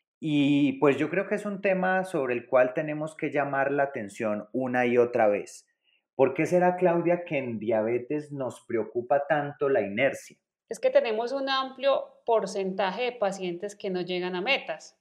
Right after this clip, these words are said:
Speaker 2: Y cuando nosotros los médicos no hacemos nada, nos resistimos a iniciar tratamientos, a cambiar el plan de manejo de un paciente porque estamos esperando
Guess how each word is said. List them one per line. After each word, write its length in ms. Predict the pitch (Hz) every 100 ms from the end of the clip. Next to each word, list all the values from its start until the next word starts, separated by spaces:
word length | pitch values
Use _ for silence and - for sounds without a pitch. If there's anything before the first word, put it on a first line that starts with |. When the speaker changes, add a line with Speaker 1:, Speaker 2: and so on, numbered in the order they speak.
| _
Speaker 2:
Y 160 | 214
cuando 340 | - 220 190 196
nosotros 400 | 190 190 208 269
los 180 | 262 214
médicos 400 | 208 240 208 180
no 300 | 180 190 208
hacemos 480 | 240 254 240 240
nada, 480 | 226 208 180 160 160
nos 300 | 190 190 180
resistimos 840 | 180 180 180 - - 202 196 190 - _ _
a 180 | 208 190
iniciar 640 | 190 185 185 - 196 196
tratamientos, 840 | 196 196 202 190 196 170 165 160 -
a 160 | - 185
cambiar 720 | 196 180 175 190 185 185 - _ _
el 240 | 220 226
plan 520 | 226 240 240 226 233 233 -
de 140 | 202
manejo 420 | 190 185 180 190
de 100 | 214
un 160 | 196 175
paciente 560 | 202 202 202 180 185 185
porque 280 | 196 190
estamos 420 | 175 - 214 254 262
esperando 720 | 269 - 185 175 165 160